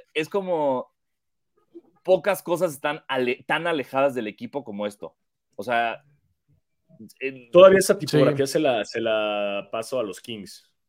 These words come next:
Speaker 1: Ándale,
Speaker 2: Pero
Speaker 1: ándale.
Speaker 2: a, a ellos es como de que, "¿por qué medieval, güey? Qué vergas". O sea,
Speaker 3: Sí.
Speaker 2: está horrible.
Speaker 1: Este sí, güey, que son Washington, qué
Speaker 3: Está
Speaker 1: feo.
Speaker 3: horrible. <laughs>
Speaker 2: Horrible.
Speaker 3: Manita
Speaker 1: Sí,
Speaker 3: abajo.
Speaker 1: manita abajo.
Speaker 3: Manita abajo.
Speaker 2: Abajo.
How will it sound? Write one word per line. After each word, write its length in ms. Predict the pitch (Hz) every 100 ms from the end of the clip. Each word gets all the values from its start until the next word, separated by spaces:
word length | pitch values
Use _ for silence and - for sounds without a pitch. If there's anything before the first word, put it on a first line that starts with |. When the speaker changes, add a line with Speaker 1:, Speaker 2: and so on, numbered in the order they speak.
| _ _
Speaker 1:
Ándale, 420 | 123 127 104 - _ _ _ _ _
Speaker 2:
Pero 240 | - 107 104
Speaker 1:
ándale. 200 | 101 92
Speaker 2:
a, 60 | 92 101
a 120 | 101 104
ellos 280 | 113 131 131
es 120 | -
como 260 | 127 117 110
de 120 | 107
que, 180 | 123 127
"¿por 200 | 127 117
qué 120 | 135
medieval, 520 | 139 135 127 127 127
güey? 240 | 123 113 110
Qué 140 | 123
vergas". 480 | 123 123 113 107 -
O 40 | 107
sea, 340 | 104 107 104 101 _ _ _ _
Speaker 3:
Sí. 200 | - 143
Speaker 2:
está 120 | 131
horrible. 360 | 127 117 113 110 _ _ _ _
Speaker 1:
Este 200 | - _
sí, 180 | 98 95
güey, 160 | 92
que 180 | - 92 _ _ _
son 120 | 95 95
Washington, 420 | 95 104 98 -
qué 80 | 90
Speaker 3:
Está 200 | 135 -
Speaker 1:
feo. 80 | 196
Speaker 3:
horrible. 560 | 190 180 _ 196 185 147 - - -
<laughs> 360 | 202 208 185
Speaker 2:
Horrible. 160 | 156 196
Speaker 3:
Manita 280 | 208 185 165
Speaker 1:
Sí, 40 |
Speaker 3:
abajo. 300 | 156 156 139 175
Speaker 1:
manita 460 | - 90 92 -
abajo. 180 | 90 -
Speaker 3:
Manita 240 | 127 127 127
abajo. 300 | 117 117 - _ _ _ _
Speaker 2:
Abajo. 460 | - 90 - 87